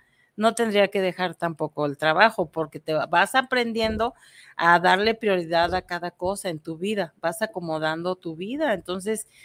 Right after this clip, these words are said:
el programa, ya antes yo iba por la necesidad de recaer,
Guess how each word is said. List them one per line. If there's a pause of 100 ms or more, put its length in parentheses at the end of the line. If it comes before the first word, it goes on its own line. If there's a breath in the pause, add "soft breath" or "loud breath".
(260 soft breath)
el
programa,
ya
antes
yo
iba
por
la
necesidad
de
recaer,